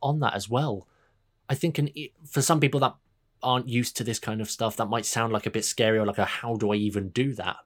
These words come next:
But the easiest way to feel an emotion that you want to give is to cast your mind back to a time that you felt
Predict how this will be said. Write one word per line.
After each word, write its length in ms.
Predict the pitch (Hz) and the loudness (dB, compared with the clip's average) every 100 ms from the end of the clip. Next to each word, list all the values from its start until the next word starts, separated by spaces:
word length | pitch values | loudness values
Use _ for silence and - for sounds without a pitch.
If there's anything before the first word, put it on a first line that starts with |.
| - | -4
But 200 | 117 - - - | -4 -4 -18 -6
the 200 | 107 - | -4 0
easiest 380 | 170 143 147 - | -2 0 -2 0
way 160 | 135 139 | -2 0
to 160 | 107 | -4
feel 640 | 104 - - 120 131 113 113 | -8 -10 -4 -2 -2 -4 -6
an 120 | 107 | -4
emotion 560 | 104 113 127 120 107 | 0 2 0 -2 -6
that 80 | 104 | -6
you 120 | 113 | -4
want 240 | 107 113 - | -4 -4 -4
to 80 | 107 | -4
give 460 | - 151 104 110 _ _ _ | 0 2 2 -2 _ _ _
is 140 | 147 123 | -6 -4
to 100 | 139 | -4
cast 340 | - 160 143 | -4 -2 -2
your 80 | 127 | -2
mind 320 | 110 127 135 | 2 2 2
back 200 | - 98 | 0 0
to 100 | - | -2
a 40 | 110 | -6
time 260 | 120 123 | -2 -2
that 120 | 123 | -4
you 200 | 123 135 | -4 -4
felt 420 | 139 - 156 170 | -4 -2 2 2